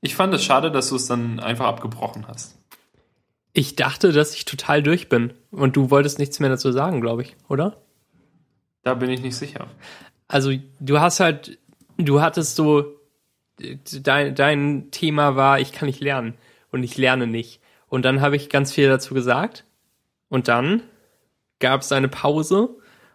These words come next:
Speaker 2: und dann bin ich zum nächsten Thema gegangen.
Speaker 1: Jetzt halten mich bestimmt alle Hörer noch mehr für einen elitären Idioten als vorher.
Speaker 2: Äh, warum? Weil du nicht lernst?
Speaker 1: Weil ich nicht lerne.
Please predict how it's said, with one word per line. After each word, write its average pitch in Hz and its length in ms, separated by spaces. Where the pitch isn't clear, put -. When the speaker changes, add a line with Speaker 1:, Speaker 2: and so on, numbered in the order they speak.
Speaker 2:
und 131 60
dann 131 220
bin 135 140
ich 135 120
zum - 120
nächsten 135 300
Thema 127 260
gegangen. 127 380
Speaker 1:
Jetzt 123 160
halten 135 280
mich 131 160
bestimmt 165 260
alle 135 240
Hörer 143 240
noch 127 300
mehr 151 200
für - 140
einen 131 180
elitären 127 640
Idioten 123 540
als 104 180
vorher. 120 360
Speaker 2:
Äh, 127 160
warum? 127 300
Weil 127 140
du 120 80
nicht 113 120
lernst? 151 460
Speaker 1:
Weil 117 120
ich 117 80
nicht 110 180
lerne. 107 420